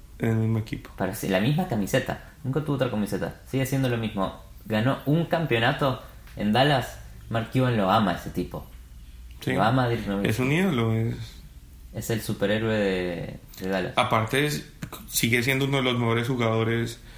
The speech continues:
Speaker 1: O sea, números constantes toda su carrera, juicioso, de,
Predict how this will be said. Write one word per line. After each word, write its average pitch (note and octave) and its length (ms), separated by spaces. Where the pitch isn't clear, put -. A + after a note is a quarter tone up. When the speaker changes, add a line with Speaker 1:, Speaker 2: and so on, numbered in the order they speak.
Speaker 1:
O - 40
sea, A#2 200
números B2+ 460
constantes A#2+ 720
toda D3 280
su C#3 140
carrera, A#2 640
juicioso, B2+ 840
de, B2 180